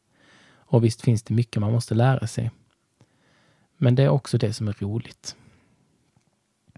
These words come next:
Politiken påverkar hela samhället. Politik handlar om allt från var man ska lägga övergångsställen och hur stora skolklasser ska vara, till hur utrikespolitiken ska skötas.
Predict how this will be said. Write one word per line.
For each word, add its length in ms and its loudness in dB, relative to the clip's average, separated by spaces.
Politiken 640 4
påverkar 500 0
hela 200 0
samhället. 680 -6
Politik 460 6
handlar 300 8
om 180 4
allt 300 4
från 300 2
var 300 6
man 260 0
ska 180 -2
lägga 280 0
övergångsställen 1040 0
och 220 -4
hur 60 0
stora 300 2
skolklasser 640 -2
ska 180 0
vara, 200 4
till 200 6
hur 280 4
utrikespolitiken 1040 -2
ska 140 -8
skötas. 540 -6